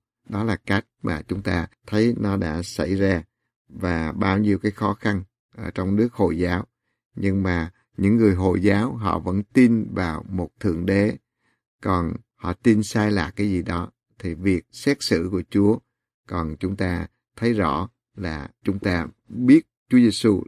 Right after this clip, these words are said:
là con Thiên Chúa hằng sống, đã chết và sống lại. Chúng ta tin vào cái đấng đã chết và sống lại là Thiên Chúa đã đến trên trần gian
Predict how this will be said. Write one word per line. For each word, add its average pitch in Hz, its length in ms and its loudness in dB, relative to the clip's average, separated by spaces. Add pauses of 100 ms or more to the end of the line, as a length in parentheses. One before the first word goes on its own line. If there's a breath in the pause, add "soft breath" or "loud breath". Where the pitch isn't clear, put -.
là 87 260 -2 (240)
con 131 300 2
Thiên 131 160 2
Chúa 143 120 2
hằng 104 220 0
sống, 113 300 0 (380)
đã 85 160 -4 (120)
chết 131 220 6
và 82 180 -4
sống 101 260 -2
lại. 78 240 -4 (280)
Chúng 104 160 -4
ta 95 160 0 (140)
tin 131 260 6
vào 87 320 0 (260)
cái 123 100 0
đấng 131 260 0
đã 85 120 -4 (140)
chết 143 140 4 (140)
và 85 240 -2
sống 117 280 -2
lại 76 280 -2 (380)
là 95 420 2
Thiên 104 240 2
Chúa 117 320 2 (260)
đã 87 180 -4
đến 113 300 4
trên 98 180 -2
trần 82 300 -4
gian 87 220 0